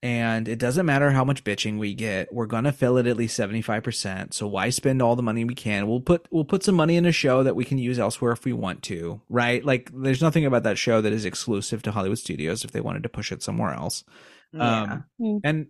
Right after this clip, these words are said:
Speaker 1: and we'll put the money there, but everything else, eh, fuck it. Like, it's fine. You know, that's how it feels. And I think that's,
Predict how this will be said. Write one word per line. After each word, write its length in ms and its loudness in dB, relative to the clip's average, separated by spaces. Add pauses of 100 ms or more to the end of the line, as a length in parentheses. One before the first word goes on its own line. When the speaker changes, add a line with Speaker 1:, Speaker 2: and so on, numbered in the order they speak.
Speaker 1:
and 120 0
we'll 120 2
put 120 0
the 80 2
money 180 6
there, 380 4
but 160 2
everything 260 2
else, 400 0
eh, 240 2
fuck 200 -2
it. 300 -2
Like, 300 -2
it's 220 -6
fine. 440 -10 (220)
You 140 6
know, 160 6
that's 180 4
how 160 6
it 140 2
feels. 480 0
And 120 0
I 60 6
think 200 2
that's, 360 2